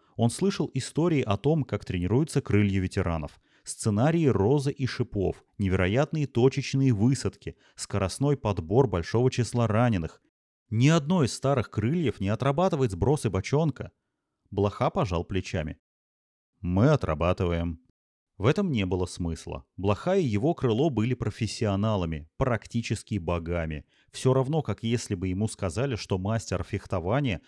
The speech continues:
до сих пор тренируется, нарезая овощи для котла. "И часто вы это делаете?" спросил Вален, отступая назад,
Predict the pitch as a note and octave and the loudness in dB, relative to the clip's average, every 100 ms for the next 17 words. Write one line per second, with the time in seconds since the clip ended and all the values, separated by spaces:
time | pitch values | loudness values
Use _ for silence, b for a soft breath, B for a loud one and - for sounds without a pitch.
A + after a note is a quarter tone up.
0 | b b A#2+ - A2 - D#3+ F3 A2 G2+ | b b 0 0 -6 -2 -4 0 0 2
1 | F#2+ D#3 - D3+ G2 F2+ E2+ B2 D#3 F#2 | 2 0 -2 -2 0 0 0 -2 -2 -2
2 | F2+ - F2 F2 - F2+ E2 D2+ D2+ _ | -4 -6 -6 -6 -4 -6 -6 -8 -10 _
3 | _ _ _ _ _ _ _ - - G#2+ | _ _ _ _ _ _ _ -10 0 0
4 | - A2+ G2 E2+ D#2 E2 F2 G#2 A2 A#2 | 2 4 2 2 -2 0 2 2 0 -2
5 | A2+ _ _ _ - - F2+ - F3 D#3 | -4 _ _ _ -16 -4 -4 -2 -2 0
6 | F#2 G#2+ C#3+ C#3+ A2 - G#2+ - C3 D3+ | 2 2 0 -2 -4 -4 -4 -2 0 0
7 | C3+ G#2 F2 D2 | 0 0 -2 -2